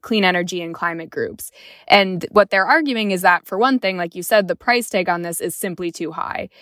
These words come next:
that tying rates to the market could end up costing ratepayers on the high end nearly half a billion dollars per year, and the program is two years, which is more than triple the original program's proposed costs.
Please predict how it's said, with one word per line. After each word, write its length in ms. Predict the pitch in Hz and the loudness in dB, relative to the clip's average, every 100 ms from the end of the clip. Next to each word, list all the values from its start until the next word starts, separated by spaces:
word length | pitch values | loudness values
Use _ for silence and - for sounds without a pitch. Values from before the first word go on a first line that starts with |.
| - _ - | -20 _ 2
that 260 | 208 202 | 4 4
tying 400 | - 226 233 254 | 0 -2 0 2
rates 320 | 208 208 - - | 2 2 0 -2
to 60 | |
the 80 | 190 | -2
market 460 | 170 165 180 202 - | 2 2 2 -2 -2
could 160 | 196 | -4
end 200 | - 180 | 0 2
up 160 | 180 196 - | 2 2 -2
costing 460 | - 170 - 214 | 0 0 0 -6
ratepayers 680 | 214 220 - 226 226 226 214 - | -2 -2 -2 -4 0 0 -2 0
on 160 | 185 180 | 2 2
the 80 | |
high 320 | 165 - 185 214 | -2 0 2 4
end 300 | 240 254 220 | 4 4 2
nearly 320 | 202 208 202 | 2 2 0
half 340 | - 190 190 | 2 2 2
a 80 | 214 | 0
billion 340 | 180 180 185 | -4 -2 -2
dollars 400 | 170 165 175 185 | -2 0 0 -4
per 280 | - - 180 | -8 -8 -6
year, 420 | 175 170 170 190 | -6 -6 -2 -2
and 180 | 214 175 | -2 -4
the 60 | 165 | -8
program 380 | - 170 170 170 | -8 -6 -6 -8
is 160 | - - | -12 -6
two 180 | 208 | -2
years, 480 | 185 170 170 190 214 - - - - _ - | 0 0 0 0 -2 -6 -20 -20 -20 _ 2
which 160 | 233 | 6
is 280 | 240 185 - | 6 4 0
more 320 | 208 226 254 | 4 8 8
than 160 | 254 214 | 6 0
triple 500 | - 240 226 196 185 | 0 2 4 4 4
the 140 | 180 | 2
original 460 | 185 185 190 185 170 | -2 -2 -4 -4 -6
program's 560 | - 180 170 175 170 - | -2 -2 -2 -4 -4 -6
proposed 480 | 180 - 165 160 | -6 0 0 0
costs. 640 | - 175 135 - - - | 4 4 4 0 -6 -14